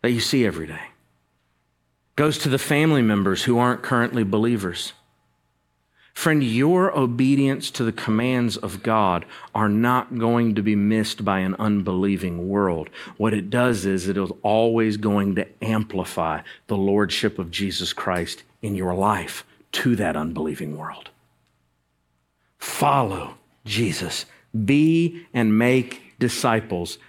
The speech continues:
because Jesus is King. A few application points. First, submit yourself to the authority of Jesus.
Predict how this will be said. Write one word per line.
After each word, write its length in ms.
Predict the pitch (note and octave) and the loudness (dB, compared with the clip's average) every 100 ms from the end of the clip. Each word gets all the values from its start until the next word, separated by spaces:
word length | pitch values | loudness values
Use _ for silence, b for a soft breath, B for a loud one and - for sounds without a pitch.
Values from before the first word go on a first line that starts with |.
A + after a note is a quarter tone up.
| B | B
because 380 | - - G2 F2 | -6 -2 -4 -4
Jesus 640 | - B2 G#2+ - E2 - - _ | -2 0 0 -2 -8 -8 -12 _
is 460 | A#2 F#2+ D#2 - - _ - | -2 -2 -4 -10 -10 _ -6
King. 320 | C#3+ A2+ - _ _ _ _ _ - | -4 -4 -8 _ _ _ _ _ -2
A 60 | |
few 140 | - C3 | 2 2
application 520 | A#2+ B2+ A#2 - G#2 | 0 0 0 0 -2
points. 440 | A#2 G#2+ G#2+ - b b b b | 0 0 -2 -12 b b b b
First, 420 | - D#3 C3+ - | 0 0 0 -2
submit 300 | - C3+ D#3+ | 0 2 2
yourself 380 | B2 A#2+ C#3+ B2 | 0 0 0 0
to 100 | - | 0
the 100 | A2+ | 2
authority 440 | A2 G#2+ A2+ A2 G2+ | 2 2 2 4 2
of 120 | F2+ | 0
Jesus. 480 | - G#2+ G#2+ A#2+ | 0 0 0 -4